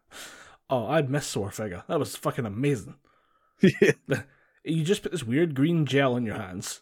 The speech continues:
Speaker 1: and it would soak up all
Speaker 2: Yeah.
Speaker 1: the oil, all the dirt, all the grease, and then you'd just be left there with just the cleanest hands, but the most terrifying feeling you've just poisoned yourself.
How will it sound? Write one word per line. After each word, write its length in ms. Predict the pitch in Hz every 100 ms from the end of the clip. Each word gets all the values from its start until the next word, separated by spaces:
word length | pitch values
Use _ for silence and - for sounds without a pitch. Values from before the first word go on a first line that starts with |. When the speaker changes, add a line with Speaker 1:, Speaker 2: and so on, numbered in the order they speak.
| _
Speaker 1:
and 100 | 123
it 60 | 117
would 140 | 123
soak 220 | - 147 143
up 120 | 120
all 60 | 127
Speaker 2:
Yeah. 60 | 170
Speaker 1:
the 100 | -
oil, 240 | 117 123
all 140 | 113 143
the 100 | 156
dirt, 220 | 120 113
all 120 | 127
the 80 | 139
grease, 400 | 123 123 113 107
and 160 | - 131
then 80 | 123
you'd 160 | 117
just 180 | 123 -
be 100 | 131
left 300 | 131 156 -
there 120 | 117
with 160 | 107 -
just 180 | 151 -
the 80 |
cleanest 540 | 139 - 156 175 190 -
hands, 460 | 196 143 110 - - - - _
but 120 | 131
the 60 | 131
most 220 | 139 139 - _ _ -
terrifying 580 | - 214 170 175 156 139
feeling 280 | 147 123
you've 120 | 110 107
just 180 | -
poisoned 380 | - 123 113 107
yourself. 420 | 101 - - -